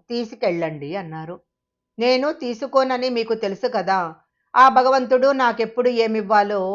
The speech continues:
అది తప్పకుండా ఇస్తాడు, కాబట్టి నేను తీసుకోను, నేను వెళతాను" అని చెప్పి ప్రయాణమయ్యాడు ఆ సాధువు. ఇదంతా చూస్తున్న ఒక యువకుడికి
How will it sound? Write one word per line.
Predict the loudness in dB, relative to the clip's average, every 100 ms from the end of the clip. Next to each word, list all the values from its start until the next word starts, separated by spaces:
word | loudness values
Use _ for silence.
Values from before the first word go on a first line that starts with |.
| -4
అది | -4 -2
తప్పకుండా | -2 -2 -2 -4 -4 -4
ఇస్తాడు, | -4 -8 -10 -8 -8 -10 _ _ _ 6
కాబట్టి | 6 8 4 2 0
నేను | 2 0 -2
తీసుకోను, | -4 -8 -4 -4 -4 -6 -10 -2
నేను | 2 2
వెళతాను" | 2 2 4 2 2 -2 -8
అని | -10 -4
చెప్పి | -4 -4 -4 -4 -4 -8 -14 _ _
ప్రయాణమయ్యాడు | 0 4 4 2 -4 -2 -2 -2 -2
ఆ | -2
సాధువు. | -2 -6 -6 -8 -10 -12 _ _
ఇదంతా | 0 2 2 4 2
చూస్తున్న | 2 -2 0 2 2
ఒక | 2
యువకుడికి | 2 2 2 0 0 -2